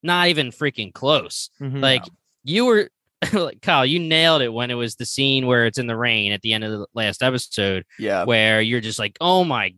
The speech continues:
Speaker 1: gosh,
Speaker 3: <laughs>
Speaker 1: please just
Speaker 3: Just
Speaker 1: go
Speaker 3: go,
Speaker 1: to
Speaker 3: like,
Speaker 1: her."
Speaker 3: touch her.
Speaker 1: Yeah,
Speaker 3: Just
Speaker 2: Throw
Speaker 1: go
Speaker 3: put a
Speaker 2: a hug
Speaker 3: finger
Speaker 1: put
Speaker 3: on
Speaker 1: a
Speaker 3: her.
Speaker 1: hand on her shoulder or something.
Speaker 3: <laughs>
Speaker 1: My goodness.
Speaker 3: Yeah.
Speaker 1: And this is the same thing. And
Speaker 2: Hmm.
Speaker 1: it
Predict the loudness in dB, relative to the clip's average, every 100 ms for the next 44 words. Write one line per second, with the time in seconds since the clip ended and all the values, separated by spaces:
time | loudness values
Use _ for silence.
0 | -2 0 2 2 0 -6 -10 -8 -4 0
1 | 2 2 0 -4 -8 -8 -2 2 4 4
2 | 0 -2 -12 -6 0 0 -2 -6 -4 -2
3 | 0 2 2 4 4 4 4 2 4 2
4 | 2 0 2 2 0 -2 -6 -4 -2 2
5 | 0 0 -6 -4 -8 -6 -4 -2 -2 -4
6 | 0 2 2 -2 -4 -12 -14 -10 -2 0
7 | 2 2 2 -2 -8 -6 -6 -4 -2 -2
8 | -2 -2 0 0 -2 -2 0 2 0 -2
9 | _ _ _ _ -20 -12 -4 -4